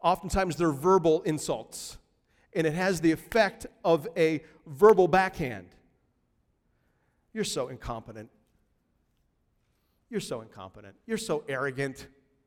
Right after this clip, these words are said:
You're useless." Has anybody been called those before? Or some other kind of insult of your person? It's, it's, it's a verbal backhand.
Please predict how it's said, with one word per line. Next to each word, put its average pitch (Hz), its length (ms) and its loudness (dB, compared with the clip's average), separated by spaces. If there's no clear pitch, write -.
You're 214 400 6
useless." 120 1040 -12
Has 175 180 -12
anybody 240 260 -14
been 135 220 -16
called 143 340 -10
those 151 220 -8
before? 151 500 -14
Or 143 140 0
some 165 240 -6
other 170 160 -2
kind 170 240 -8
of 156 180 -12
insult 160 540 -2
of 143 200 -12
your 139 100 -6
person? 175 640 -4
It's, 233 260 -2
it's, - 340 -4
it's 220 120 -2
a 277 60 2
verbal 277 340 4
backhand. 247 800 4